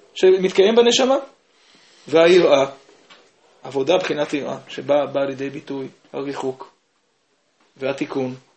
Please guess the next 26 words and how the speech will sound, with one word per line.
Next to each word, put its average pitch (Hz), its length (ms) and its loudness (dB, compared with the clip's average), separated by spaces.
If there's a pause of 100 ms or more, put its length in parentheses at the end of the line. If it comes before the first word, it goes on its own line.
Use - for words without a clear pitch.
(760)
והעובדה 135 580 -4
שאנחנו 139 580 -2
לא 160 160 6
זהים, 139 320 -2 (380)
ויש 127 160 -8
בי 139 140 -12
משהו 135 200 -8
שצריך 135 600 -8
יישור 143 500 -2 (640)
וריסון, 151 560 0 (840)
זה 160 260 4 (460)
נצרך - 360 -4
אל 165 100 2
הגוף, 262 360 0 (580)
שהוא 202 220 0
בחינת 269 320 2
היצר 160 260 2
הרע. 180 200 2
הנה 147 160 -4
פה 139 100 -6
הוא 135 60 -6
כותב 131 160 -10
שהגוף 127 300 -10
בחינת 113 220 -16
יצר 123 180 -16
הרע, - 140 -16